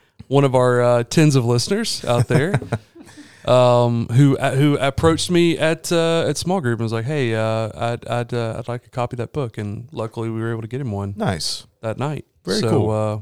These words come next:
Speaker 1: yeah, it's good.
Speaker 2: So we, we have these available if you'd like to get your own copy and read through this for yourself. Uh, I think it'd be really beneficial to you.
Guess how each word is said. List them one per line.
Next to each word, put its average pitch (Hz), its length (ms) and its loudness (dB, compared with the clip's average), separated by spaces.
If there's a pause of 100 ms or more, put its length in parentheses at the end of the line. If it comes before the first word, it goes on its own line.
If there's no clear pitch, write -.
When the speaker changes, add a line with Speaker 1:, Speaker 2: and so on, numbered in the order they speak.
(120)
Speaker 1:
yeah, 143 200 -14 (220)
it's - 100 -16
good. 160 120 -2
Speaker 2:
So 120 180 6
we, 120 300 2
we 131 140 0
have 180 160 4
these 160 140 -2
available 127 400 4
if 85 100 -4
you'd 113 80 2
like 107 160 4
to 110 60 -10
get 110 180 -4
your 107 80 -2
own 104 100 -2
copy 104 380 2
and 92 120 -4
read 101 160 -2
through 104 120 -2
this 95 140 0
for - 120 -4
yourself. 98 520 0 (340)
Uh, 87 80 0
I - 20 0
think 104 180 -2
it'd 95 60 -6
be 92 60 0
really 95 220 2
beneficial 98 440 -4
to 113 120 -2
you. 110 200 0